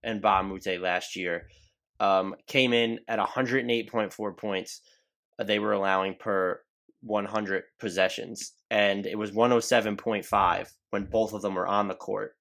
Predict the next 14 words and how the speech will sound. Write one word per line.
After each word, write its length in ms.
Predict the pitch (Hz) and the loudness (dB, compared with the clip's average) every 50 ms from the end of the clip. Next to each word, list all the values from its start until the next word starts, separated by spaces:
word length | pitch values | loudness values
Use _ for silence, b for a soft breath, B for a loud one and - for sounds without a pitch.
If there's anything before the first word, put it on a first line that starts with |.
| _ _ _ | _ _ _
And 100 | 113 107 | -8 -6
this 120 | 101 104 | -6 -6
is 140 | 107 101 90 - _ _ | -8 -10 -12 -14 _ _
both 220 | 113 110 107 - | -2 -2 -2 -4
according 380 | 107 - - 110 104 98 98 92 | -8 -8 -4 -4 -2 -2 -4 -6
to 80 | - | -8
Cleaning 320 | - - 107 101 98 92 90 | -10 -8 -6 -6 -6 -6 -8
the 60 | 82 | -6
Glass. 460 | 95 95 92 90 85 82 - - - _ _ _ _ _ _ _ _ _ | -2 0 0 0 0 -2 -6 -8 -16 _ _ _ _ _ _ _ _ _
So 200 | _ - - 135 | _ -2 -2 0
the 100 | 120 120 | 0 0
drop-off 560 | 110 104 131 131 - 180 - 165 156 135 - | 2 6 6 8 8 8 6 6 6 6 6
wasn't 320 | 127 131 127 107 107 98 - | 6 4 4 4 2 -4 -4
huge. 500 | - 151 156 143 131 120 104 - - | 0 4 4 6 6 4 2 -2 -6